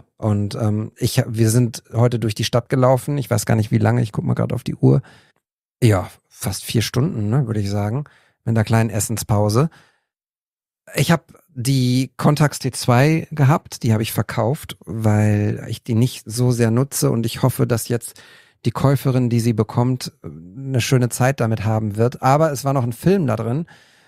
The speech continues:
eine Rolle, die musste ich vollschießen, das hab ich dann heute gemacht. Aber digital mit der äh, Q oder meiner Fuji X Pro drei, die ich dabei hatte, habe ich, glaube ich, vier Fotos gemacht,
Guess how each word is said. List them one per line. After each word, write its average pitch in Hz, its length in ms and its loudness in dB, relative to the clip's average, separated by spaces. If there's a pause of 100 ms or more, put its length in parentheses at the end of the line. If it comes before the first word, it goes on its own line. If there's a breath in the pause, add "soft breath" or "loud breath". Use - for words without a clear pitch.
(140)
eine 120 140 4
Rolle, 139 300 4
die 123 140 -2
musste 117 240 0
ich - 100 -8
vollschießen, 120 680 -2
das 117 140 -4
hab 123 80 0
ich 123 100 -2
dann 107 160 -2
heute 113 220 0
gemacht. 113 380 -2
Aber 117 200 0
digital 143 720 0
mit 139 280 -6
der 117 320 -2 (680)
äh, 113 220 -12
Q 170 340 0
oder 120 360 2
meiner 113 280 0
Fuji 131 380 -4
X - 160 -10
Pro - 200 -4
drei, 113 260 0
die 135 100 -4
ich 117 120 -8
dabei 101 300 0
hatte, 139 260 -2 (320 soft breath)
habe 120 160 2
ich, 107 100 -2
glaube 117 240 4
ich, 107 100 -4
vier 165 240 2
Fotos - 420 -4
gemacht, 113 380 -2